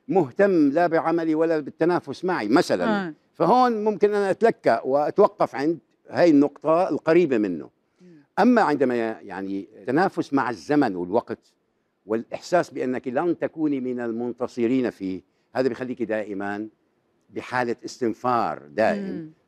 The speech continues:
Speaker 1: لتقديم ما هو أفضل وأرفع مما قدمت. فعندك نقاط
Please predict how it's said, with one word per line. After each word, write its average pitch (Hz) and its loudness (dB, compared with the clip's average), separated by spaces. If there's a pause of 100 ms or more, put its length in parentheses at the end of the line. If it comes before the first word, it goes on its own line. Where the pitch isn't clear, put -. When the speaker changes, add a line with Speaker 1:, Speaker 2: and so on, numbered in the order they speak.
Speaker 1:
لتقديم 170 -2
ما 185 0
هو 180 2
أفضل 123 0
وأرفع 120 -4
مما 73 -12
قدمت. - -20 (720)
فعندك 117 -4
نقاط 127 -8